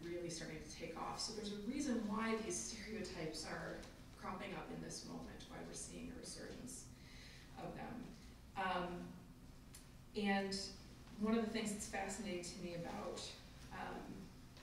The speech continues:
locating T D Daddy Rice where he was is that you're sandwiched between, again, the abolition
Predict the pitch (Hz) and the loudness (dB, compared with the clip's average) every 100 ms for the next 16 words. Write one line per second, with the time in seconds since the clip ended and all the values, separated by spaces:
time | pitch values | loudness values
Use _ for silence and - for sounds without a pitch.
0 | - - - - - - - - - - | -10 -10 -12 -12 -12 -12 -12 -12 -10 -10
1 | - - 202 208 220 220 - 180 - 202 | -10 -10 0 8 8 8 4 4 -2 -2
2 | 185 175 165 160 170 208 226 - 170 165 | 0 2 2 2 2 4 2 0 -2 -2
3 | 165 160 160 - - - - - - - | -2 0 0 0 -2 -2 -4 -8 -10 -12
4 | - - - 220 196 190 180 - - 170 | -12 -12 -4 2 6 6 4 -2 -2 2
5 | 185 180 175 - - 190 190 190 185 180 | 4 4 2 -4 -8 0 2 4 2 2
6 | 185 - - - - - - - 240 254 | 0 -2 -10 -12 -10 -4 -2 6 8 10
7 | 233 208 - 208 196 - 196 180 175 175 | 8 6 2 0 -2 -2 -4 -2 -2 -2
8 | 196 185 - 196 202 196 - - | -2 -2 -2 0 0 0 0 0